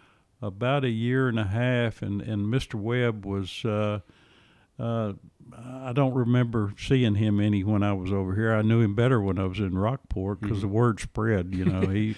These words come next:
Speaker 2: <laughs>
Speaker 1: he'd
Speaker 2: Yeah.
Speaker 1: busted somebody, you know, somewhere. And anyway, uh, about that time, I decided I needed,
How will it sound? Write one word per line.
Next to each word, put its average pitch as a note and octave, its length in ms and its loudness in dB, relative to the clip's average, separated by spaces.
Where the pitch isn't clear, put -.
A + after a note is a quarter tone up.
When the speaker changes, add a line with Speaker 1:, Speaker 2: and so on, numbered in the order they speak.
Speaker 2:
<laughs> - 100 -18
Speaker 1:
he'd B2+ 180 4
Speaker 2:
Yeah. G2 60 -6
Speaker 1:
busted A#2+ 460 2
somebody, G2+ 520 0
you G2+ 160 -2
know, G2+ 140 -2
somewhere. G2+ 720 -2
And F2+ 140 -6
anyway, A#2 680 4
uh, G#2+ 480 0
about C3 360 4
that B2 220 4
time, A#2+ 380 2
I G#2+ 80 0
decided G#2+ 640 0
I G#2+ 120 0
needed, G#2+ 540 -2